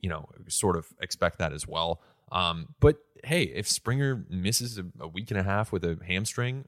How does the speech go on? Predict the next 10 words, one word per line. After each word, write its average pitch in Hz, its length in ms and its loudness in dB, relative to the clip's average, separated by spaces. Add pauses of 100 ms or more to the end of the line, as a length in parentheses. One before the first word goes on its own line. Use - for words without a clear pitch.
(140)
like, 104 340 -4
you 98 280 0
could 170 140 0
easily 170 380 0
put 87 200 4
Justin 85 320 0
Turner 82 320 -6
up 78 160 -12
there. 82 260 -6
And, 92 160 -2